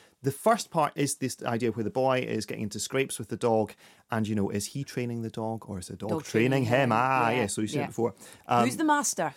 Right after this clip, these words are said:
Speaker 1: And he's, he, you know, there's two kind of key relationships here as well with his, uh, ex, the, the, the kid's ex-military father, who's played by Thomas Hayden Church. He resents the dog because the dog played a part in his elder son's death.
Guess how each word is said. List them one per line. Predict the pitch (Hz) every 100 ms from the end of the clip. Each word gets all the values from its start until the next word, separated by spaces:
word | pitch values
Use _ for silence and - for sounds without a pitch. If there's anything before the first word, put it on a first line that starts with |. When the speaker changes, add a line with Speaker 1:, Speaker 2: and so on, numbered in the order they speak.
| - _
Speaker 1:
And | 135
he's, | 131 123
he, | 139
you | 143 139 139
know, |
there's | 120 117
two | - 147
kind | 123
of | -
key | 127
relationships | 107 110 107 104 -
here | 104
as | 101
well | 104
with | 104
his, | 104 101
uh, | 113 107
ex, | - 120
the, | - 110
the, | 107 107
the | 104
kid's | - 113
ex-military | 104 117 110 -
father, | - 120 120
who's | 110 104
played | 113 98
by | 98
Thomas | - 104 -
Hayden | 113 98
Church. | - 117 -
He | -
resents | 113 120 180 135
the | 120
dog | 113 110
because | - - 98
the |
dog | - 110
played | - 120
a |
part | - 113
in | 113
his | 107
elder | - -
son's | - 107
death. | - 113 -